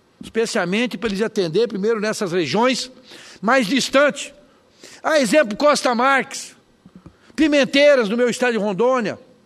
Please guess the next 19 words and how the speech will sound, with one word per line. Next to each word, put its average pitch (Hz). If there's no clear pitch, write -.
Nessas 285
regiões 285
de 247
divisa, 226
de 180
faixa -
de 254
fronteira, 247
que -
nem 349
um 349
médico 311
que 262
é 269
formado 277
aqui 277
quer 269
ir -
lá. 233